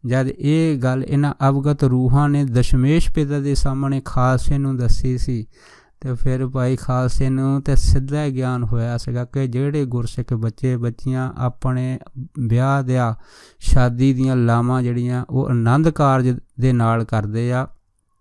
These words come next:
ਤੇ ਇਸ ਆਨੰਦ ਕਾਰਜ ਦਾ ਐਡਾ ਭਾਰਾ ਫਲ ਹੈਗਾ ਕਿ ਇਹ ਸਰੀਰ ਛੱਡਣ ਤੋਂ ਬਾਅਦ, ਸੰਸਾਰ ਦੀ ਯਾਤਰਾ ਸਮਾਪਤ ਹੋਣ ਤੋਂ ਬਾਅਦ, ਉਹ ਜਿਹੜੀ ਸੁਭਾਗੀ ਜੋੜੀ ਆ,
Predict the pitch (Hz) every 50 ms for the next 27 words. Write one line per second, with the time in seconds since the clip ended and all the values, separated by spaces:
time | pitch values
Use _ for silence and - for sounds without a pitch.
0 | _ _ _ _ _ - - - - - - - - - - - - 147 147 139
1 | - - - 131 127 131 139 151 151 156 143 - 139 135 135 135 131 131 135 135
2 | - - - 139 143 147 156 160 160 151 - 143 127 120 120 123 117 - 123 117
3 | 120 120 113 113 110 104 101 - 104 - - - - - - - - - _ _
4 | - 131 131 135 139 143 147 156 160 - - - - _ - - 131 143 151 156
5 | - - - 139 131 135 139 147 139 - - - 135 131 139 156 160 165 - 156
6 | 147 135 127 131 131 131 131 131 131 - - - 139 131 120 - - 131 127 131
7 | 131 123 135 135 127 117 127 120 123 - 131 135 135 135 - - 135 131 135 139
8 | 135 127 131 139 143 - - 131 135 135 131 127 - 143 127 123 127 127 123 123
9 | 127 131 139 135 143 135 127 - - 139 - - 123 113 104 104 117 123 127 117
10 | 117 113 113 110 110 110 117 127 147